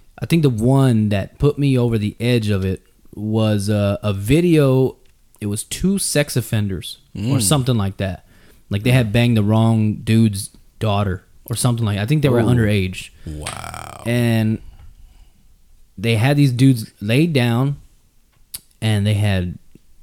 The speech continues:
Speaker 1: two pit bulls eat out their dicks.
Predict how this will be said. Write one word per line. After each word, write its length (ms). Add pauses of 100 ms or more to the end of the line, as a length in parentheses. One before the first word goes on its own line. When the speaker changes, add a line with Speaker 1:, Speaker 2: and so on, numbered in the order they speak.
(120)
Speaker 1:
two 160
pit 300
bulls 460 (360)
eat 160
out 220
their 220 (500)
dicks. 440